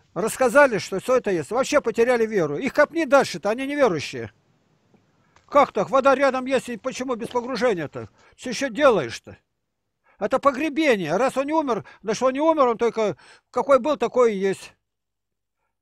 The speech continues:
Крестились в смерть. Да Христа-то полностью туда,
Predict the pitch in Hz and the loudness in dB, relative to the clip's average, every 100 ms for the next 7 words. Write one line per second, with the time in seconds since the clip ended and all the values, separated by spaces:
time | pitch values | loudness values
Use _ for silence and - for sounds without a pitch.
0 | _ - 254 - 302 302 247 - - 240 | _ -10 -8 -4 -2 -2 -4 -8 -12 -2
1 | 285 180 - - 196 - 254 202 262 233 | 0 0 -6 -10 -10 -8 -8 -4 -2 -2
2 | - 320 302 233 233 226 214 185 | 6 6 6 -2 -6 -4 -2 -2